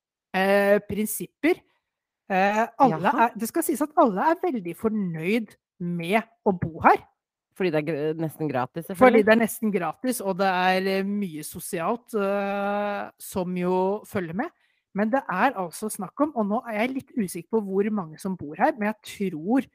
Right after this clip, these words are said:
Speaker 1: vi snakker en sånn sytti, åtti stykker.
Speaker 2: What? Ok.
Speaker 1: Av de, tre jenter.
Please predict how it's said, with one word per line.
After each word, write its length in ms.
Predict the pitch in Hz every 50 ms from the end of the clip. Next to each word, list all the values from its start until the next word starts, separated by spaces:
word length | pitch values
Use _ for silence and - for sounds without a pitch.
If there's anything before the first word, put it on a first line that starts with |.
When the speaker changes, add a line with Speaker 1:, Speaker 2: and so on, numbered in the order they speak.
| _ _ _
Speaker 1:
vi 120 | - 233
snakker 380 | 220 - 254 233 - - - 175
en 60 | 185
sånn 200 | 175 - 180 185 -
sytti, 600 | - - - - - 170 - _ _ _ - 202 -
åtti 300 | - 196 - _ _ 202
stykker. 400 | 175 - 208 185 - - 302 - - - _ _ _ _ _ _ _ _ _ _ _ _ _ _ - -
Speaker 2:
What? 480 | _ - 147 143 180 202 277 339 - -
Ok. 420 | - 170 - - 202 208 240 269 - _ _ _ _ _ _ _ -
Speaker 1:
Av 140 | 220 214 190
de, 220 | - 254 311 359 359 - _ _ _ _ _ _ _ _ _ _ _ _ _ _ _ - - _
tre 200 | - 202 226 233 233
jenter. 400 | 226 196 170 151 - - 180 -